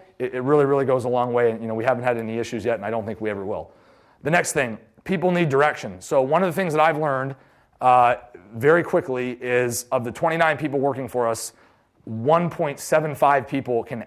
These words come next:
actually work without being told what to do. And I'm not, uh, insulting anybody i-, in our company by any means. I've told the whole group that. Um, and, and I'm the one, okay? So the, the other people make up point seven five.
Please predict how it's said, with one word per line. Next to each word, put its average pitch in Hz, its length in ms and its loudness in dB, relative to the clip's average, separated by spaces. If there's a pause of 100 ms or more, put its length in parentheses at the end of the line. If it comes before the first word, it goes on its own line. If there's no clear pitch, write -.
actually 127 420 -2
work 120 240 -2
without 107 280 -4
being 107 180 -10
told 107 260 -4
what 101 160 -6
to 95 80 -12
do. 87 200 -10 (520)
And 127 100 -2
I'm 123 120 2
not, 147 380 4
uh, 123 140 -8
insulting 127 580 0
anybody 123 500 0
i-, 117 140 -14
in 117 100 -6
our 110 100 -2
company 101 460 -6
by 113 120 -2
any 107 120 -6
means. 98 200 -8
I've 104 180 -6
told 127 280 -2
the 117 60 0
whole 123 200 0
group 107 240 -8
that. 82 260 -10 (320)
Um, 113 180 0
and, 123 140 -6
and 131 120 -2
I'm 147 160 0
the 131 80 0
one, 92 340 -4 (200)
okay? 113 180 0
So 113 260 -2
the, 110 180 -8
the 113 140 0
other 123 120 0
people 110 240 -4
make 113 220 -2
up 113 220 -2
point 120 180 -6
seven 107 260 -6
five. 87 280 -4